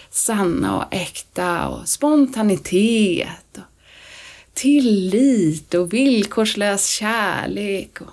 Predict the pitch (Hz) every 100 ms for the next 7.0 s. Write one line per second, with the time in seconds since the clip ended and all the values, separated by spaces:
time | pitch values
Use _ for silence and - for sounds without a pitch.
0 | - - 220 233 233 233 220 - 220 247
1 | 180 170 214 302 - 294 - 220 185 -
2 | - - - - - - - - - -
3 | _ - 262 254 220 170 180 170 - 247
4 | 311 - 196 262 277 226 - 311 - _
5 | 202 202 247 330 339 170 151 139 151 -
6 | 170 160 185 294 - _ - - - -